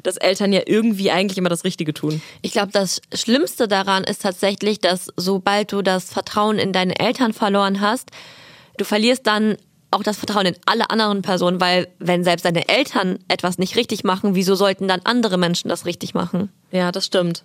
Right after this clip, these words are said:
Speaker 1: Es ist auf jeden Fall ein guter Punkt. Ich meine, diese Familienkonstellation, sag ich mal, als Scheidungskind aufwachsen, die kenne ich ja auch. Und ich kann schon sagen, dass das großen Einfluss auf meine Persönlichkeitsbildung auf jeden Fall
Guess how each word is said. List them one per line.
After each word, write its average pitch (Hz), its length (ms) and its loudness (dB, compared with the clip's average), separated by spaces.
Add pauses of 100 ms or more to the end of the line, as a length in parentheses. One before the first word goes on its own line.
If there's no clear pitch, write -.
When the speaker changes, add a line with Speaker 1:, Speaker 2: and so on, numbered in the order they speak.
Speaker 1:
Es - 180 -2
ist - 280 -2
auf 185 100 0
jeden 202 120 2
Fall 196 120 2
ein 196 80 0
guter 196 200 0
Punkt. 185 280 -2
Ich 175 140 -4
meine, 190 160 2
diese 185 320 0 (680)
Familienkonstellation, 233 1080 0
sag 175 140 0
ich - 80 -8
mal, 175 120 0
als 165 140 -2
Scheidungskind 208 480 -2
aufwachsen, 202 440 -2 (420)
die 190 60 -6
kenne 196 200 0
ich 190 60 -4
ja 180 140 0
auch. 196 300 0 (300)
Und 196 140 0
ich - 60 -6
kann 190 180 -2
schon 226 240 0
sagen, 196 320 0
dass 175 160 0
das - 240 -4 (140)
großen 190 340 -2 (100)
Einfluss 185 400 0
auf 175 120 -4
meine 170 200 0
Persönlichkeitsbildung 170 920 -2
auf 160 160 -4
jeden 160 160 -2
Fall 160 320 -2